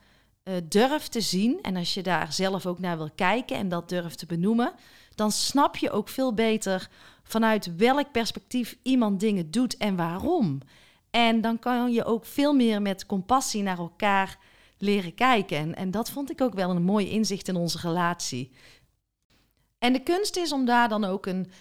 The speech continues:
heel open gesprek met elkaar open te he-, over te hebben. En dat is wat Thijs en ik ook hebben geleerd,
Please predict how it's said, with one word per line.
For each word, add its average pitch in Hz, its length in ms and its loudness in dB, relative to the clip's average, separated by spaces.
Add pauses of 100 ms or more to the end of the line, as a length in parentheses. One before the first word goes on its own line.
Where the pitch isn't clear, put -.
(140)
heel 185 380 -2 (220)
open 240 420 2
gesprek - 460 -8
met 160 180 -6
elkaar 165 460 -6
open 165 260 -6
te - 100 -10
he-, 151 180 -6 (160)
over 190 360 0
te 156 100 -6
hebben. 160 360 -6
En 170 240 -6 (560)
dat 247 200 -4
is - 140 -4
wat 208 180 -4
Thijs 208 280 0
en 190 100 -6
ik 175 160 -10
ook 214 380 -2 (140)
hebben 185 420 -4
geleerd, 190 840 0